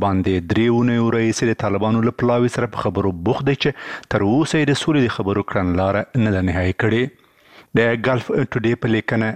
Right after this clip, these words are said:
ښاغلی غني او ورسره مل پلاوی به د افغان دولت له مرکچي پلاوي سره وګوري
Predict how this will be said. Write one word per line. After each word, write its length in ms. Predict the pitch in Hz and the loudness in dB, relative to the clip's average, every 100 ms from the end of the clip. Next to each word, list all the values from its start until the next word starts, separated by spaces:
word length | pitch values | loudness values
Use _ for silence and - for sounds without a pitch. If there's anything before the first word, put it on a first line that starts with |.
| - - | -8 -2
ښاغلی 360 | 131 117 127 123 | 0 2 2 0
غني 240 | 107 117 127 123 | 0 2 2 2
او 80 | |
ورسره 340 | 113 113 117 104 101 | 0 0 -2 0 0
مل 120 | 113 - | 0 -2
پلاوی 340 | 117 110 110 104 | 0 0 0 0
به 220 | 107 104 | -2 -2
د 100 | 95 92 | -2 -2
افغان 280 | 107 123 139 | -2 0 0
دولت 360 | 131 131 - 127 | 0 -2 0 0
له 160 | 131 131 | 2 0
مرکچي 320 | 110 104 - 135 | 0 -2 -4 -4
پلاوي 280 | 101 92 90 - | -2 -2 -2 -4
سره 180 | 92 92 | -2 0
وګوري 340 | 90 90 101 | 0 0 2